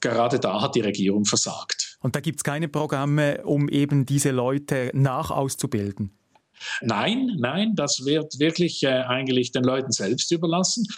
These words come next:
Speaker 1: Andere Länder haben ihre Supergewinne aus dem Rohstoffboom in einen Staatsfonds fließen lassen, der nun genutzt werden kann, eben für Ausbildung und für den Bau von Infrastruktur. Das wiederum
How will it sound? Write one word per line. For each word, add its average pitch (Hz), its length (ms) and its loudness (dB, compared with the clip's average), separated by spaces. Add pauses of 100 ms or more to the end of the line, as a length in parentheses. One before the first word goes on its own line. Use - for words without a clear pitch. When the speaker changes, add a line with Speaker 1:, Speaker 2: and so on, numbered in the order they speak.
(240)
Speaker 1:
Andere 226 480 0
Länder 185 480 2
haben 120 260 -2
ihre 110 300 2
Supergewinne 131 1000 0
aus 101 140 0
dem 107 180 0
Rohstoffboom 107 880 2
in 110 140 0
einen 92 320 2
Staatsfonds 180 880 -2
fließen 180 360 0
lassen, 190 400 0
der 143 140 2
nun 127 180 2
genutzt 113 560 0
werden 175 340 0
kann, 180 340 0 (120)
eben 170 320 2
für 196 400 2 (280)
Ausbildung 190 720 2
und 135 140 0
für 120 220 0
den 101 220 0
Bau 104 180 0
von 98 220 -2
Infrastruktur. 175 880 0 (300)
Das 147 240 0
wiederum 127 400 0